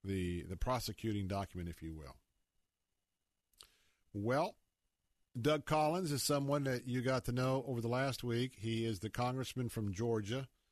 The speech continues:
He's the congressman that should have been selected, I believe, by the governor of Georgia last week to, uh, be placed as a replacement candidate in the U S Senate.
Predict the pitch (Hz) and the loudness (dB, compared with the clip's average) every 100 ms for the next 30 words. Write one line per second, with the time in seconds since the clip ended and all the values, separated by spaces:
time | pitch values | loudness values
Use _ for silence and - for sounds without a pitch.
0 | _ _ _ - 107 104 - 127 131 117 | _ _ _ -6 -2 -2 0 0 0 -2
1 | - 123 117 107 - 139 123 123 113 120 | -2 0 0 0 2 0 0 0 -2 0
2 | 117 117 - 120 113 - 110 110 113 117 | 0 0 -2 -4 -4 -2 -2 0 2 2
3 | 117 104 104 107 104 98 101 95 120 123 | 0 0 0 0 0 0 0 0 0 0
4 | 117 104 104 110 107 107 107 110 107 - | 0 0 0 0 0 0 2 2 0 -2
5 | 110 110 113 - 101 98 92 92 - - | 0 0 -2 -4 -2 -2 -2 -4 -10 -20
6 | _ _ _ _ - 80 92 104 - 113 | _ _ _ _ -16 -12 -4 -2 0 0
7 | 117 117 - 110 95 92 98 - 117 117 | 0 0 -2 -2 -2 -2 -2 -2 0 -2
8 | - 113 107 113 113 110 104 110 113 104 | -2 -6 -4 -2 -2 0 0 0 -2 -2
9 | 101 104 107 104 - - 113 120 | 0 0 0 0 -2 -2 0 -2